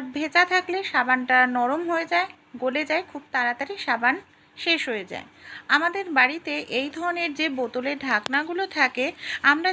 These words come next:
যদি সাবানের যে কোনো এক পাশে বোতলের ঢাকনা লাগিয়ে রাখতে পারি,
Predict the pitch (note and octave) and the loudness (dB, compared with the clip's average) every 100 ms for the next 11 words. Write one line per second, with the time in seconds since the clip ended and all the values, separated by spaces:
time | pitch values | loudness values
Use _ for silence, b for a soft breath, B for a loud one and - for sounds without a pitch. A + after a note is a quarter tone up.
0 | F4+ E4 E4+ - D4 B3 C#4+ D#4 D4 - | 0 -2 -2 0 0 2 2 0 -4 -2
1 | E4+ E4+ F#4 E4 - D#4 E4+ C#4 B3+ C#4 | -4 -2 -2 -2 -2 -6 -6 -8 -8 -6
2 | D4+ C4+ B3+ A#3 D4+ D#4+ D#4 D4+ D#4+ D#4 | -6 -4 -4 -2 -2 2 0 0 0 -2
3 | D#4 D#4 C4+ | -2 -4 -2